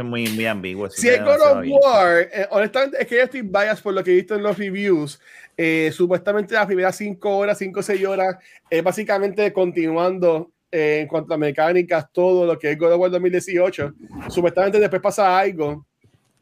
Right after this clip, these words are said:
Speaker 2: que, pues, cambia un poco el juego. Pero, pero honestamente, si es God of War, yo no sé, porque yo no juego otro God of War. Yo, después que hagan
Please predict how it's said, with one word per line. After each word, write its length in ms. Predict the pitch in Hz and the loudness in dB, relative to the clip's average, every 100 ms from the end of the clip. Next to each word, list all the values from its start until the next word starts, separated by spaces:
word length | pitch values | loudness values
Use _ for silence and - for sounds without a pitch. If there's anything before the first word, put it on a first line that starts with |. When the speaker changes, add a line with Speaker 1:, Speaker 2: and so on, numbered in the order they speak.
| _ _ - - _ | _ _ -20 -20 _
Speaker 2:
que, 640 | - 156 143 143 143 143 139 | -2 0 0 0 0 0 -2
pues, 160 | 147 | -4
cambia 260 | - 160 180 | 0 0 2
un 60 | 165 | 0
poco 180 | 175 | -2
el 60 | 156 | 0
juego. 420 | 156 165 117 117 _ _ - - - - - _ 175 170 165 | 0 0 -2 -8 _ _ -20 -12 -12 -12 -20 _ 0 2 4
Pero, 1200 | 160 160 156 151 151 147 143 135 131 127 117 117 - | 4 4 4 4 2 2 2 0 0 0 -2 -6 -2
pero 140 | 208 | -2
honestamente, 460 | 220 277 277 302 262 | 2 4 4 4 0
si 100 | 233 | 0
es 60 | - | 2
God 120 | 262 277 | 4 4
of 60 | 277 | 4
War, 140 | 294 | 2
yo 120 | 277 | 2
no 120 | 262 269 | 0 0
sé, 140 | 240 | -2
porque 160 | 277 233 | -2 0
yo 80 | 202 | 0
no 60 | |
juego 160 | 220 233 | 0 -2
otro 200 | 226 226 | -2 -2
God 160 | 233 233 | 0 2
of 60 | 185 | 2
War. 300 | 190 160 110 _ _ _ _ _ _ _ | 2 0 -8 _ _ _ _ _ _ _
Yo, 460 | 151 156 233 277 - _ _ | 0 2 4 2 -2 _ _
después 280 | 165 180 196 | -2 0 2
que 60 | 240 | 2
hagan 300 | 247 254 | 4 2